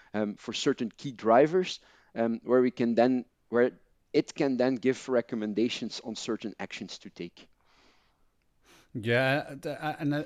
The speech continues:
Speaker 2: I think w-, uh, a common one that, that,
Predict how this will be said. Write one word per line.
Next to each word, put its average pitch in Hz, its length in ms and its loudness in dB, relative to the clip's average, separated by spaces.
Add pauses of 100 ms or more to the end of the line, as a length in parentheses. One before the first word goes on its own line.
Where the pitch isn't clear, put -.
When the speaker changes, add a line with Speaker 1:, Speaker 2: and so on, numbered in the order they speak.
Speaker 2:
I 139 80 -6
think 143 220 -4
w-, 143 480 -6
uh, 135 220 -6 (200)
a 139 140 -4
common 151 400 2
one 151 220 6
that, 139 280 -2
that, 131 220 -2